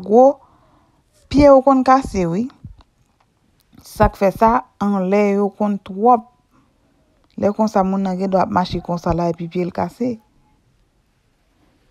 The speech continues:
An tou ka, moun yo, jan de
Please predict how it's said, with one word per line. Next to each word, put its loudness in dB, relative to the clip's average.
An -4
tou -6
ka, 2
moun -4
yo, -4
jan -2
de 2